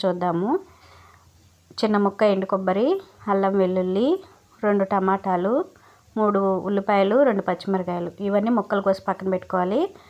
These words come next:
కాలీఫ్లవర్ కూడా లైట్గా ఉడికించుకోవాలన్నమాట. బ-, స్టవ్ మీద బాండి పెట్టి ఒక టేబుల్ స్పూన్ ఆయిల్ పోసుకొని మనం చూపించిన ఇవన్నీ వేయించ-, వేయించేసుకోవాలి. ఈ మిశ్రమాలన్నీ టమాటా, ఉల్లిపాయలు, పచ్చిమిరకాయలు ఇవన్నీ వేయించేసుకోవాలన్నమాట.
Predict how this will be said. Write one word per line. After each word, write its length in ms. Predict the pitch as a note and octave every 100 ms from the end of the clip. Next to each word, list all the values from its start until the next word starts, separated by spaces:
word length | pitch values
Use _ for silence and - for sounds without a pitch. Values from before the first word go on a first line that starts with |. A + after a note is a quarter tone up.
| - - - - -
కాలీఫ్లవర్ 520 | A3 G#3+ G#3+ G#3+ G3+ G3 F#3+
కూడా 180 | G3 D4+ G4+ G4+ - - G#3
లైట్గా 340 | G#3 G3+ A3 B3
ఉడికించుకోవాలన్నమాట. 880 | G3+ G3+ - G3+ F#3+ F#3 F#3 F3 G#3 C4+ F#4 - _ - _ _ _ _ _ - - A#3
బ-, 100 | F#3+ -
స్టవ్ 220 | A3+ G#3+ A3
మీద 120 | G#3 G3+
బాండి 220 | G3 G3+ G3+
పెట్టి 160 | G3 B3
ఒక 80 | G3 -
టేబుల్ 240 | G3+ G3 G3
స్పూన్ 180 | G3+ G3
ఆయిల్ 160 | F#3+ F#3
పోసుకొని 440 | F#3 - G3 G#3+ D#4 G4 - - _ _ -
మనం 140 | G#3 G#3 G#3+
చూపించిన 360 | G#3+ G3+ - G#3 G3
ఇవన్నీ 280 | G3 A3+ E4+ D#4
వేయించ-, 380 | G3+ G#3 G3 -
వేయించేసుకోవాలి. 760 | G#3 G#3+ G#3 F#3+ - G3 F#3+ G3 F#3+
ఈ 20 | F#3
మిశ్రమాలన్నీ 640 | G3 G3+ F#3+ F3+ F3+ A#3+ F4+ - _ _ _ _ _
టమాటా, 380 | G#3 G3 G3 G3 F#3+ F#3+
ఉల్లిపాయలు, 440 | G3 F#3+ F#3+ F#3 G3
పచ్చిమిరకాయలు 480 | G3 F#3+ G3 F#3 F#3+
ఇవన్నీ 260 | F#3 F#3+ A#3+ D4
వేయించేసుకోవాలన్నమాట. 1000 | G#3 G3+ G3+ F#3 - F#3 F#3 F3 F3+